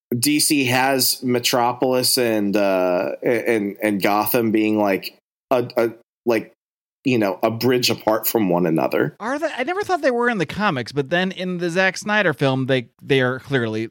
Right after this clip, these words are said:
Speaker 2: right there next to each other.
Speaker 1: They, they, they were in the comics because in, uh, Batman Superman issue one, when we did the Public's Enemy ep-,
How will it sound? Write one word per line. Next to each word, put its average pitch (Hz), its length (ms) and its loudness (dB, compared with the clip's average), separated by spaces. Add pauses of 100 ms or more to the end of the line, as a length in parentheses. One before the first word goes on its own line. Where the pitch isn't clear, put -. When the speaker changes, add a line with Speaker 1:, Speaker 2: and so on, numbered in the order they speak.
Speaker 2:
right 117 240 -6
there 98 280 -14
next 107 220 -16
to 98 80 -20
each 95 80 -6
other. 120 100 2
Speaker 1:
They, 120 320 2
they, 131 220 0
they 123 140 2
were 127 180 2
in 127 80 0
the 120 60 0
comics 135 520 0
because 101 640 0
in, 101 340 0
uh, 95 240 0
Batman 117 560 0
Superman 120 640 0
issue 107 360 0
one, 117 560 0 (160)
when 107 200 0
we 101 100 0
did 104 200 -2
the 95 180 0
Public's 104 420 -2
Enemy 107 340 0
ep-, 117 200 -4